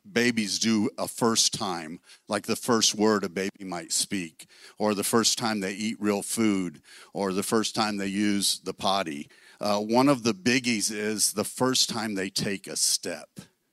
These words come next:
We want to be there. We want to experience that because it's a milestone in a baby's life, that first step, and it's a nightmare for the parents 'cause it's time to childproof the house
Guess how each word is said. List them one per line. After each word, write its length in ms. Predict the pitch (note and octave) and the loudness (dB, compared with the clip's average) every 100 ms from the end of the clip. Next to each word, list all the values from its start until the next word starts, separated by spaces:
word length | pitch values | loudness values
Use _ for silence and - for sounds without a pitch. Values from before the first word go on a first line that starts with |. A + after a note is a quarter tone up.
| _ _ _ _ _ _ _ _ _ _ _ _ _ - | _ _ _ _ _ _ _ _ _ _ _ _ _ 0
We 140 | B2+ | 4
want 200 | D3 B2+ | 4 2
to 60 | G2+ | 2
be 220 | A#2+ B2 | 2 2
there. 240 | A2 G#2 F#2+ | 2 0 2
We 120 | A2+ | 4
want 220 | A#2 A2+ | 4 4
to 80 | G#2+ | 0
experience 680 | F#2+ - - A#2+ A#2 G#2 - | 2 2 2 2 2 2 2
that 160 | G#2+ | 0
because 320 | G2 - B2 A#2 | -6 -2 -2 0
it's 160 | A#2+ | -2
a 120 | - | -4
milestone 1080 | G#2 G2+ G#2 A#2 A#2+ A2+ - A#2 G2+ F#2 E2 - - - | -6 -2 0 0 2 4 4 2 0 -2 -8 -14 -20 -12
in 140 | - A2 | -6 -4
a 60 | |
baby's 480 | F2+ A#2 A#2+ A2 G2+ | 0 2 2 2 2
life, 320 | A2 A2+ G#2+ | 2 -2 -2
that 220 | A2 A2 - | -4 -4 -4
first 360 | - A2+ G#2 | 2 2 6
step, 500 | - - A#2 G2+ - - - - - | 2 2 0 -2 -8 -20 -20 -16 -4
and 140 | A2 | -2
it's 160 | A2 - | 0 0
a 80 | G#2+ | 2
nightmare 640 | G#2 A2+ A#2+ A2+ G2 F2+ | 2 2 0 -2 0 -2
for 160 | - | -4
the 120 | F#2+ F#2 | -4 0
parents 680 | A2+ G#2 F2+ - - - - _ _ _ - | 0 0 -4 -2 0 0 -4 _ _ _ -4
'cause 200 | A2 G#2+ | -2 -2
it's 200 | G2+ - | -2 -2
time 260 | A#2 G#2+ | -2 0
to 100 | G#2 | 0
childproof 720 | G2+ A#2 G#2 G2+ - G#2 G2 | 0 2 2 0 0 -2 0
the 160 | - F#2 | -2 -2
house 480 | G#2+ F#2 E2 - | 0 0 4 4